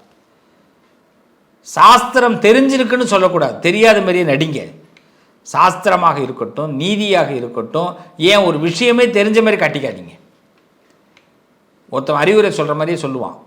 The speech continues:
பரவாயில்ல கேளுங்க, தப்பு இல்லை. அறிவுக்கு உரை கொடுத்துக்கிட்டே இருக்கணும்.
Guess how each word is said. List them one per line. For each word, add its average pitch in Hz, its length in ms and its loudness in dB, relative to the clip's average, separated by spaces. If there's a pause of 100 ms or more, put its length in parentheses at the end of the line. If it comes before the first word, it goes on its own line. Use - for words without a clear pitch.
(160)
பரவாயில்ல 233 420 -4
கேளுங்க, 156 360 -4
தப்பு - 300 -6
இல்லை. 92 140 -12 (1700)
அறிவுக்கு 196 640 -2
உரை 175 200 2
கொடுத்துக்கிட்டே 165 520 -4
இருக்கணும். 113 280 -8